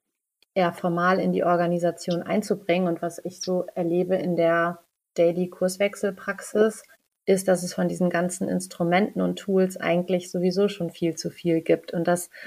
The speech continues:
wir damit teilweise auch unseren natürlichen Reflex <laughs> unterdrücken, ähm, ja, einfach in Kommunikation mit anderen zu gehen. Also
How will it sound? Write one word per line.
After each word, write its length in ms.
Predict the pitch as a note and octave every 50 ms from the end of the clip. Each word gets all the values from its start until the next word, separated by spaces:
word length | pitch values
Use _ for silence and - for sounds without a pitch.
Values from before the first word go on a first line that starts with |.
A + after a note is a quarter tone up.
| - - - - - _ _ _ -
wir 520 | D#3+ F3+ F#3+ F3+ F3+ F3+ F3+ F#3 - - -
damit 420 | F3+ F3 F#3 G3 G3+ G#3 G3+ G3+
teilweise 480 | - - F#3+ F3+ F3+ F#3 F#3 F3+ F#3+ -
auch 100 | F3+ F3
unseren 320 | F3 F#3 F3+ F3 F3+ F3+
natürlichen 560 | F3+ E3+ F3 - - G#3+ G3+ A3 - - G#3 F#3+
Reflex 760 | - F3 F#3 - - A3 A3 A#3 A3+ - - - - - A3+
<laughs> 40 | A3
unterdrücken, 920 | C4 C4+ - - - G3+ G#3 G3+ F#3+ F#3+ G#3+ G#3+ - F3+ F3+ G3 G#3+ A3+ - - - - - - - - -
ähm, 500 | F#3 F3+ F3+ F3+ F3+ F3 F3 F3 F3 F3 - _ _ _ _ _ _ _ -
ja, 240 | G#3 F#3+ F3+ -
einfach 280 | - F3+ F3+ F#3 F#3+ F#3
in 120 | F3+ F3
Kommunikation 720 | F3 - G3 F#3+ F#3 F3+ F3 F3+ F3 E3+ - - G3 F#3+ F#3
mit 140 | F3 E3+ -
anderen 300 | - F3+ G#3+ G3 D#3+ -
zu 140 | - E3+ -
gehen. 280 | - D#3 D#3+ E3 E3
Also 300 | E3+ E3+ E3 F3 F3 E3+